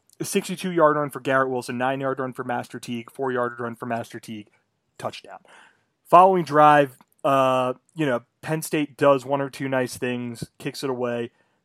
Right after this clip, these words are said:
touchdown Ohio State, missed field goal Ohio State, punt, touchdown, uh, turnover on downs. Like, that entire first half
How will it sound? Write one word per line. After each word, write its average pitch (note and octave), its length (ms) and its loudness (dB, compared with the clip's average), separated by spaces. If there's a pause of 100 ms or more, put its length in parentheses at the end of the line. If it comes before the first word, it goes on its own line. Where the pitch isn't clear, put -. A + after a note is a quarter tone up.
touchdown D3+ 340 0
Ohio C3+ 360 2
State, B2+ 400 -6
missed C3 240 -10
field B2 240 -8
goal A#2+ 240 -4
Ohio A#2 320 -4
State, A2+ 360 -10 (140)
punt, B2+ 300 -4 (120)
touchdown, A#2 680 -4 (500)
uh, A2 380 -6
turnover A2+ 500 -6
on G2+ 100 -10
downs. F2+ 320 -20 (240)
Like, D3+ 200 -2 (1500)
that A#3 240 8
entire B3 540 0
first G3+ 380 -4
half A2+ 600 -6